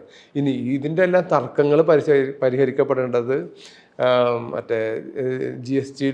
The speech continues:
ട്രൈബ്യൂണലിലാണ് ചെയ്യേണ്ടത്. ഇപ്പോഴും ഈ ഒരു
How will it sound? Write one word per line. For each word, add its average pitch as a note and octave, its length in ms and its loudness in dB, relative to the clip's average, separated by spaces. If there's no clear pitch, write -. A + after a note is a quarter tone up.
ട്രൈബ്യൂണലിലാണ് C3+ 1300 0
ചെയ്യേണ്ടത്. G#2+ 360 -2
ഇപ്പോഴും D#3+ 520 4
ഈ C#3+ 40 -2
ഒരു D3+ 80 0